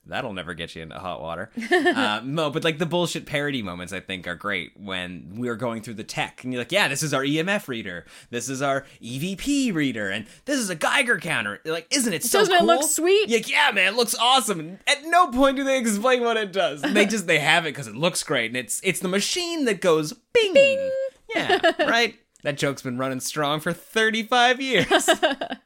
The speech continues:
Speaker 2: So basically the setup for this found footage film is that it is a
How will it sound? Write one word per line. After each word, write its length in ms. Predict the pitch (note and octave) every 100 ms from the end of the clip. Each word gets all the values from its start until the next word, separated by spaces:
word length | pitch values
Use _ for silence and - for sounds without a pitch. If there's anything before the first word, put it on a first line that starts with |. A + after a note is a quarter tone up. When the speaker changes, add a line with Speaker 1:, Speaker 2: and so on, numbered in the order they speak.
| _ _ _ _ _ _ _ _
Speaker 2:
So 160 | - D#4
basically 480 | B3+ E4+ D#4+ D#4+ D#4
the 100 | A#3
setup 400 | - B3+ A#3 -
for 180 | - G#3+
this 480 | F#3+ G3+ G#3 - - _
found 340 | - B3+ C4+ C4
footage 300 | C4+ A#3 -
film 380 | G3 F3+ F3+ G#3
is 440 | A#3 G3 F3+ F#3 - - - -
that 340 | F#3+ G3 G3 G3
it 180 | - G3+ -
is 340 | G3+ G3 F#3+ - _ _ -
a 560 | G3 F#3+ F#3+ F#3 F#3